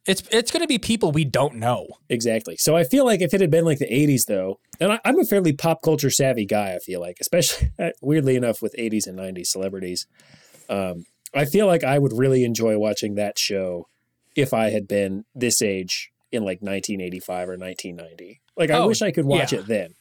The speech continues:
Speaker 2: I don't wanna watch reruns necessarily 'cause I don't know who a lot of those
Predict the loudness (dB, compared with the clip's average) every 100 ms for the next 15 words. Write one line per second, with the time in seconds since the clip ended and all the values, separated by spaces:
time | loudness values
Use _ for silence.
0 | _ _ _ 0 4 4 4 4 4 2
1 | 0 2 4 4 4 2 2 2 2 4
2 | 2 0 -2 -2 -4 -4 -2 -2 -2 -4
3 | -4 -4 -4